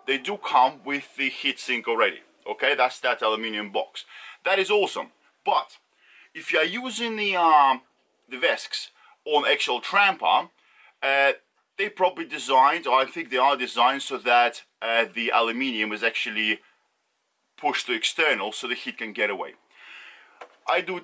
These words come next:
I do love D I Y, yeah? And, uh, as you know, I'm going to be installing the Vesks into the fully sealed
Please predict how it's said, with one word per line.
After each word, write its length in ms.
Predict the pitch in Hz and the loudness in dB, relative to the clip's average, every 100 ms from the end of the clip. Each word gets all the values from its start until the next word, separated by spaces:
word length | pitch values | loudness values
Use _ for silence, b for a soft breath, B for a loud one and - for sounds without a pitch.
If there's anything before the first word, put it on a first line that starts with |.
| 139 | 0
I 120 | 156 | 0
do 140 | 147 | -2
love 260 | 143 123 113 | 2 2 2
D 100 | 117 | 2
I 120 | 107 | 2
Y, 320 | 95 90 78 - _ | 2 0 -2 -4 _
yeah? 280 | 107 110 95 _ | 0 0 0 _
And, 380 | 117 117 113 110 | -4 0 0 -2
uh, 260 | 113 113 107 - | 2 4 4 0
as 240 | 120 104 | -6 -6
you 140 | 113 | -8
know, 380 | 117 190 170 208 _ _ _ _ _ _ - | 0 2 2 -2 _ _ _ _ _ _ -14
I'm 100 | 131 | -12
going 220 | 123 139 127 | 0 0 0
to 100 | 117 | -6
be 120 | 120 | -8
installing 580 | 113 - 185 170 131 117 | -6 -6 0 2 2 0
the 80 | |
Vesks 520 | 107 90 110 - - - b b - | -4 -4 -4 -8 -14 -16 b b -10
into 420 | 156 165 - 139 | -6 -6 -4 -2
the 120 | 123 | -2
fully 400 | - 180 196 180 | -2 -6 -4 -4
sealed 540 | - - 113 107 123 | -4 -4 -2 -2 -4